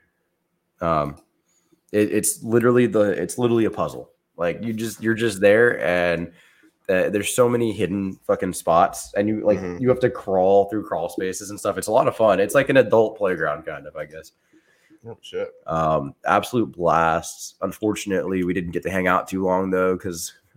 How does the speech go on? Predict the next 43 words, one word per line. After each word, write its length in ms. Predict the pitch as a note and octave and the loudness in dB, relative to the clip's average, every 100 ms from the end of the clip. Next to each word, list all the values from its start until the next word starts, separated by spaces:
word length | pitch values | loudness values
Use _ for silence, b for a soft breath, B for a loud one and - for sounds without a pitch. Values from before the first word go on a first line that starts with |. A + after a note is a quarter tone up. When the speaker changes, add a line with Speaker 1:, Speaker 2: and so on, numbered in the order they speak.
| - | -6
Speaker 1:
um, 460 | F2 E2 D#2+ D#2 E2 _ F#2+ _ - | -2 0 -2 -4 -12 _ -20 _ -14
some 200 | G2 F2 | -10 -8
of 40 | |
the 60 | E2 | -6
boys 260 | E2+ E2+ | -4 -4
weren't 180 | E2 E2 | -4 -8
feeling 180 | F2 E2 | -6 -8
too 100 | E2+ | -6
good 180 | D#2+ E2 | -8 -4
that 160 | E2 | -4
morning. 300 | E2+ E2+ E2+ - _ - | -4 -4 -4 -10 _ -16
Speaker 2:
Mm. 520 | F#2 F2+ F2 E2+ - | -12 -10 -10 -12 -8
Speaker 1:
Um, 420 | E2 E2 D#2+ D2+ - - | -4 -4 -4 -8 -12 -6
and 320 | D#2+ D2+ D2 - _ | -6 -6 -12 -16 _
Speaker 2:
Classic 480 | - F2+ E2+ - - | -10 -8 -6 -10 -4
overindulgence. 960 | F#2 F2 F2 F2+ E2+ F2 D#2+ - - _ - | -4 -4 -6 -4 -6 -6 -12 -14 -20 _ -10
Speaker 1:
<laughs> 400 | F2+ - A#2 - | -8 0 0 2
Yeah. 220 | G2+ D#2+ - B B B B - - | 0 0 -10 B B B B -14 -8
Speaker 2:
But 80 | - | -2
Speaker 1:
Uh, 200 | F2 E2 F#2+ | 0 0 4
but 140 | A#2+ | 4
Speaker 2:
Sin 280 | - C#3+ A2 | 4 0 2
Speaker 1:
the 80 | C3+ | 6
Speaker 2:
City, 260 | C3 A#2+ G#2+ | 8 8 4
man. 260 | F#2+ G2 G2+ - | -2 -4 -4 4
Speaker 1:
the 140 | B2+ | 6
Omega 300 | A#2+ B2+ C#3 | 8 8 6
Mart 420 | B2+ A#2 G#2+ - | 8 8 6 4
is 420 | G#2+ G#2 G#2 F#2+ - - | 4 4 4 2 -4 2
part 260 | A#2 A#2+ | 6 6
of 140 | A#2+ G2+ | 6 2
this 580 | G#2+ G#2 - - - - _ _ - | 0 0 -4 -10 -12 -16 _ _ 0
Speaker 2:
Oh, 200 | C#3+ C3+ | 4 6
is 100 | A#2 | 6
Speaker 1:
this 100 | A2 | 4
Speaker 2:
it, 40 | B2+ | 2
like, 80 | |
an 60 | - | 0
art 180 | G2+ F#2+ | 0 0
installation 500 | A#2 - A#2+ A#2 A2 | -2 -6 -4 -4 -6
type 200 | B2+ B2 | -6 -6
thing? 280 | B2+ B2+ B2+ | -6 -6 0
Speaker 1:
No, 420 | F2+ G2 F2 D2 | 4 4 4 0